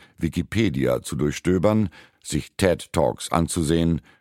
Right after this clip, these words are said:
und kostenlose Online-Kurse zu belegen. Keine Regierung darf darauf hoffen,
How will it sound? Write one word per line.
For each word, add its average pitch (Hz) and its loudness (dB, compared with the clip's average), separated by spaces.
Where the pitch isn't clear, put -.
und - -2
kostenlose 90 0
Online-Kurse 67 0
zu - -6
belegen. 67 -4
Keine 131 4
Regierung 98 2
darf 80 0
darauf 78 0
hoffen, 98 2